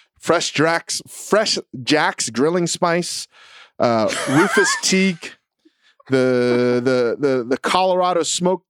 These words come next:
Speaker 1: Tailgate Foodie. It's just endless. The Spice Lab, Barbecue Bros Rubs. Um,
Speaker 2: <laughs>
Speaker 1: this is just nonstop.
Speaker 2: Yeah, I know.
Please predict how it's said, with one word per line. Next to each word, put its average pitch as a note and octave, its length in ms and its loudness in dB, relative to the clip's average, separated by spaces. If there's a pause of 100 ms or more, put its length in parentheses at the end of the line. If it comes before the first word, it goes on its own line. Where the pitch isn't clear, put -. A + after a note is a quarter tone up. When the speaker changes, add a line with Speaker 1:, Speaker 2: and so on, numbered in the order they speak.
Speaker 1:
Tailgate F3+ 560 0
Foodie. G3 640 -2 (220)
It's G#3+ 220 0
just B3 160 2
endless. G3 280 0
The C#3 140 -6
Spice - 440 0
Lab, G3+ 240 0 (380)
Barbecue F#3+ 500 0
Bros E3 540 0
Rubs. F#3 640 -2 (600)
Um, C3 480 2 (500)
Speaker 2:
<laughs> - 880 -20
Speaker 1:
this - 120 -6
is D3+ 100 -2
just D3+ 240 0
nonstop. D#3+ 640 0 (1120)
Speaker 2:
Yeah, C#3+ 340 0 (220)
I E3 140 2
know. C3 220 0